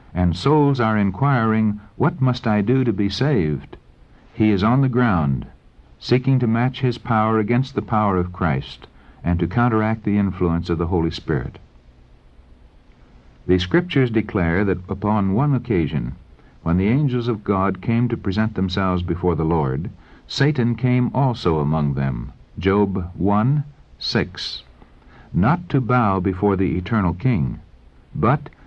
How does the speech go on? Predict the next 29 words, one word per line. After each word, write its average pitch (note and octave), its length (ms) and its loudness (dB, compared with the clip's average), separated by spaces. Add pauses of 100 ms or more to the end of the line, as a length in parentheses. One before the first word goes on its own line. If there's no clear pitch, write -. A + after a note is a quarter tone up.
(160)
to F2+ 120 2
further C3+ 400 2
his G#2+ 220 0
own B2+ 320 2
malicious B2 420 0
designs A2 560 0
against A#2 340 -2
the A#2+ 100 0
righteous. D3 580 -2 (1080)
With G#2 200 2
the F2+ 80 0
same D3 320 2
object C3 400 0
he B2 160 2
is A2+ 160 2
in A2 100 2
attendance B2 600 0
when F#2 320 2
men B2 200 2
assemble A2+ 440 0
for G#2+ 120 0
the G#2 120 0
worship G#2 340 0
of G2+ 160 -6
God. C#2 400 -2 (960)
Though F2+ 200 4
hidden G#2+ 400 0
from G#2+ 200 0
sight, B2+ 420 0